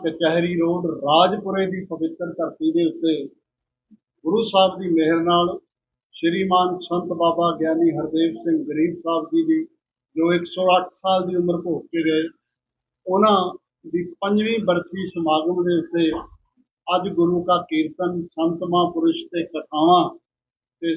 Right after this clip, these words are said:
ਸਾਰਾ ਕਾਰਜ ਗੁਰੂ ਕੇ ਮਹਾਨ ਢਾਡੀ ਸਭ ਨੇ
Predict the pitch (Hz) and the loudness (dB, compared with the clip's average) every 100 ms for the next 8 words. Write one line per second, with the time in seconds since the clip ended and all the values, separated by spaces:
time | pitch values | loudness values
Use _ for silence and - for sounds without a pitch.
0 | 165 - 160 170 185 180 156 156 165 165 | -4 -4 2 6 4 4 -2 0 0 -4
1 | 180 - 151 165 165 170 165 139 143 156 | -8 -8 0 0 2 -2 -2 -2 2 2
2 | 190 190 165 139 156 165 - - _ _ | 2 0 -4 -2 2 2 0 -10 _ _
3 | _ _ - 165 185 202 185 | _ _ -6 0 2 2 4